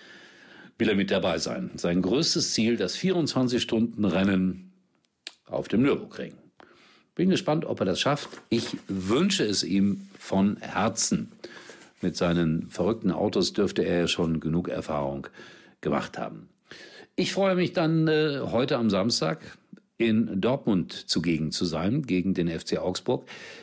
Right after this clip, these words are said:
War da sehr lange nicht mehr. Kann mich erinnern, das letzte Mal, als ich da war, irgendwann mal vor einigen Jahren, war Jürgen Klopp noch Trainer. Und es war ein P-, Pokalspiel. Ich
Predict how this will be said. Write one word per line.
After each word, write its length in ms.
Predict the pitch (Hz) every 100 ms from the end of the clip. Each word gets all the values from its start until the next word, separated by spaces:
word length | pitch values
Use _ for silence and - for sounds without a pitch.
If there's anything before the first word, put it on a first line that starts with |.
| -
War 160 | - -
da 120 | -
sehr 200 | - 65
lange 240 | 65 143
nicht 240 | 107 76 -
mehr. 220 | 82 101 - -
Kann 160 | -
mich 140 | 107 107
erinnern, 240 | 85 107
das 180 | 107 -
letzte 320 | 113 120 -
Mal, 220 | 110 110
als 160 | 104 95
ich 100 | 92
da 260 | - 101 110
war, 200 | 107 -
irgendwann 600 | 143 143 113 95 113 117
mal 220 | 104 95
vor 320 | - 101 87
einigen 320 | 104 101 87
Jahren, 340 | 87 98 107 92
war 80 |
Jürgen 260 | 90 104 98
Klopp 280 | - 123 -
noch 140 | -
Trainer. 420 | - 85 87 123 - - - - -
Und 120 | 92
es 120 | 90
war 80 | 95
ein 100 | 87
P-, 140 | - -
Pokalspiel. 840 | - - - 107 139 - - 90
Ich 120 | 98